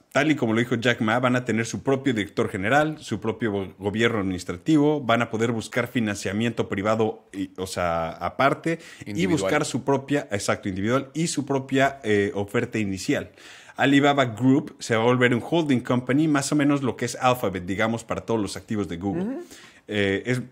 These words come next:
Speaker 1: más o menos el tipo de sistema que están buscando, pero Google no ha hecho ninguna oferta inicial de sus empresas. Simplemente las quiso separar para que tuvieran operaciones más limpias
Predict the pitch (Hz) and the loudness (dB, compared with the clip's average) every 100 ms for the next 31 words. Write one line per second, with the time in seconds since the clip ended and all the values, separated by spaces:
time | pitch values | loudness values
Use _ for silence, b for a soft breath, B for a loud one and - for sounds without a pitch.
0 | _ - 123 139 143 139 131 107 135 135 | _ -4 -2 2 2 2 0 0 0 0
1 | 117 110 135 127 - 131 135 175 170 165 | -2 -2 0 0 0 -2 0 0 0 2
2 | 160 156 143 143 143 135 127 123 123 127 | 4 4 6 4 6 4 4 2 0 -2
3 | 110 104 117 110 - 104 107 95 - 101 | 0 0 0 0 -2 -2 -2 -4 -2 -4
4 | 101 92 92 - 87 98 92 - 98 95 | -2 -6 -8 -8 -6 -6 -6 -8 -8 -4
5 | 101 98 101 87 - 98 98 - 87 95 | -4 -2 -6 -8 -10 -10 -10 -10 -6 -4
6 | 117 104 90 - 98 104 101 95 90 - | -4 -4 -8 -6 -4 -2 -2 -4 -8 -6
7 | 104 101 104 104 117 127 123 117 | -4 -2 -2 0 2 2 0 -4